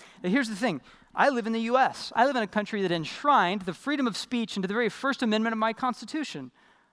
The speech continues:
I live in a country that was founded on a kind of subversiveness towards authority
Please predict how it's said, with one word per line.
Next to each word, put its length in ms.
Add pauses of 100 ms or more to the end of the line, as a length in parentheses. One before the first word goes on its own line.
(180)
I 100
live 140
in 60
a 40
country 300
that 80
was 160
founded 520
on 180
a 40
kind 240
of 80
subversiveness 840
towards 260
authority 800